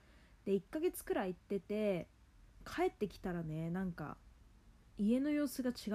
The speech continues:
うんですよ。で、まあ、うちは、あのー、なんかそういうのにハマるっていうのはね、私がね、ジャニオタだっ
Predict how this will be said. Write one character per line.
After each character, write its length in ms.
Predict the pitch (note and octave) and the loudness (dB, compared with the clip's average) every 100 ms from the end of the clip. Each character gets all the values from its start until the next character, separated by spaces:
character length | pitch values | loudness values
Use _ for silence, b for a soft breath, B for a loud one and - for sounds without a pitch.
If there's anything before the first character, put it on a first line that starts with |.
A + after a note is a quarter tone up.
| A#3+ | 4
う 40 | |
ん 60 | B3 | 4
で 80 | F#3 | 2
す 160 | - | -2
よ。 160 | D#3+ C#3 - - - - - b b b b - - | -6 -6 -12 -20 -20 -20 -20 b b b b -20 -4
で、 140 | G#3+ | 0
ま 120 | G#3 F#3+ | 2 2
あ、 40 | |
う 100 | G3+ | 0
ち 240 | - F4+ | 0 2
は、 400 | F#4 G4 E4 F3+ - - - - - - - | 4 6 6 2 -4 -20 -20 -20 -20 -20 -12
あ 200 | - F#3+ | -4 0
の 600 | F3+ F3 F3 E3+ E3+ E3 | 2 2 2 2 0 -2
ー、 40 | E3 - - - - - - - | -4 -10 -20 -20 -20 -20 -20 -2
な 140 | A3+ | 0
ん 40 | G3 | 2
か 80 | |
そ 180 | F#3 - | -2 0
う 40 | F#4+ | 2
い 40 | B4 C5 | 4 2
う 40 | G4+ | 2
の 60 | |
に 80 | G#3 | 0
ハ 180 | F3 G#3 | -2 -2
マ 160 | G#3 B3+ | 0 2
る 100 | D#4 | 0
っ 20 | |
て 180 | - G3 | 0 -2
い 60 | |
う 40 | F3 | -2
の 80 | |
は 60 | D#3 | -2
ね、 100 | E3+ | -2
私 360 | E3+ G#3+ - F4+ | -2 -2 -4 -2
が 100 | E4+ | -2
ね、 220 | D#4+ G3 | -2 -2
ジ 120 | E3+ | -2
ャ 40 | |
ニ 120 | G3 D4+ | 0 0
オ 120 | F4+ | 0
タ 140 | F#4 | -2
だ 80 | |
っ 60 | F#4 | -2